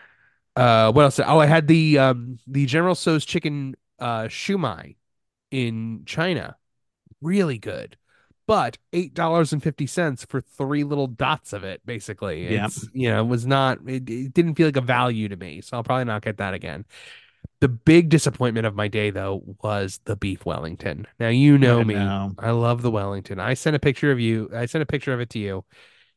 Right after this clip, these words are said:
Speaker 1: It looked like a piece of charcoal in the middle of a puff pastry. It was so overdone. It just
Speaker 2: It looked
Speaker 1: tasted
Speaker 2: terrible.
Speaker 1: it
Speaker 2: I mean,
Speaker 1: was
Speaker 2: was it at least
Speaker 1: awful.
Speaker 2: tender? Sometimes
Speaker 1: It was a little tender. I mean, it was, like, it wasn't, like, chewy. It wasn't, like, it wasn't, like,
Speaker 2: Right, right.
Speaker 1: rough.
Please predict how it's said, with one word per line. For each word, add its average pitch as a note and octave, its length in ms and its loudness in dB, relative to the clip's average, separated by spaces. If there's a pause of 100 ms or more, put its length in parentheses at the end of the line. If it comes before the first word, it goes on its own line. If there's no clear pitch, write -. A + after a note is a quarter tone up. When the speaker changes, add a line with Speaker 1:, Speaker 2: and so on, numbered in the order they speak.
(460)
Speaker 1:
It D3+ 200 2
looked C#3+ 360 4
like A#2 400 -2 (100)
a A2+ 100 -4
piece - 480 -6
of B2+ 140 -8
charcoal G2 760 -6
in A2+ 140 -12
the A2+ 80 -4
middle G#2+ 260 -2
of G2+ 80 -4
a G2+ 60 -4
puff G#2 260 -8
pastry. F#2 360 -8
It D2+ 80 -8
was - 100 -8
so B2 460 2
overdone. G#2 640 -2
It D2 320 -12
just - 140 -4
Speaker 2:
It C3+ 60 0
looked C#3+ 200 2
Speaker 1:
tasted - 20 -12
Speaker 2:
terrible. A2 720 -2
Speaker 1:
it C#3+ 40 0
Speaker 2:
I C#3+ 60 2
mean, D3+ 160 6
Speaker 1:
was - 20 2
Speaker 2:
was D#3+ 180 2
it E3 60 -2
at D3 120 0
least A2 320 0
Speaker 1:
awful. F#2 80 -12
Speaker 2:
tender? D3 480 -2
Sometimes D#3 1000 -4 (300)
Speaker 1:
It G3 60 2
was G3 120 6
a F#3+ 60 8
little D3 360 8
tender. F3 600 2
I C3+ 60 -2
mean, C3+ 120 0
it B2+ 100 -2
was, C3+ 240 0
like, C#3+ 140 2
it D#3 60 4
wasn't, A#3+ 280 4
like, C3 180 -8
chewy. F2 540 -6
It G2+ 100 -14
wasn't, D3 260 -4
like, A2+ 260 -4
it - 80 -10
wasn't, C3+ 200 -4
like, A2 100 -6
Speaker 2:
Right, - 100 -6
right. G#2+ 260 -2
Speaker 1:
rough. - 140 -20